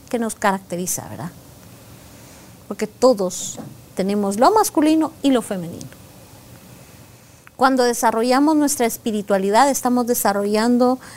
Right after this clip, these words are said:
nuestro ser masculino que tiende a verticalizar. Y lo femenino tiende a ser lo horizontal. O sea que es lo negativo,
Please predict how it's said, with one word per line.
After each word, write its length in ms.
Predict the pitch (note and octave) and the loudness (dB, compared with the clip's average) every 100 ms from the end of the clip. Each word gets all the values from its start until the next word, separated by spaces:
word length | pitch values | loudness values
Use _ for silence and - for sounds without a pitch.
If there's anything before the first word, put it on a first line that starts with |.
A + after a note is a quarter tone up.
| - - | -14 0
nuestro 500 | A3+ A3+ G#3 - G3+ | 2 4 0 -2 0
ser 200 | A#3+ A#3 | 2 2
masculino 640 | A#3 - A#3 G#3+ A#3 A#3+ | 2 0 0 2 2 2
que 140 | A#3 G#3 | -2 -6
tiende 600 | A#3+ B3 B3 A#3+ A#3+ - - - - | -2 0 4 4 2 -2 -14 -20 -4
a 100 | G3 | 0
verticalizar. 760 | G3 F#3 F#3 - E3+ D#3+ E3 - - - - - - - - - - - | 0 0 -4 -4 -4 -2 -2 -4 -12 -20 -20 -20 -20 -20 -20 -20 -10 0
Y 100 | A#3 | 4
lo 140 | G#3 | 4
femenino 520 | A#3+ G#3 G#3 A#3+ A#3+ | 2 -2 0 2 2
tiende 560 | A#3+ A3+ A3+ A#3 A#3+ A#3+ | 0 0 2 4 2 0
a 220 | A3 A3+ B3 - - - | -2 -2 -2 -6 -20 -6
ser 340 | - G#3+ G#3 | -2 0 2
lo 140 | G#3 F#3+ | 2 2
horizontal. 720 | F3 E3+ - D#3 D#3+ - - - - - | 0 -6 -8 -10 -10 -10 -10 -14 -20 -14
O 80 | - | -6
sea 280 | - B3 A#3 | -2 0 0
que 300 | - G#3 - _ - - - | -4 -10 -12 _ -20 -20 -4
es 160 | G#3+ G#3+ | -2 2
lo 160 | G#3+ | 2
negativo, 600 | G3+ F3 E3+ C#4+ D4+ F3+ | 2 2 0 4 4 2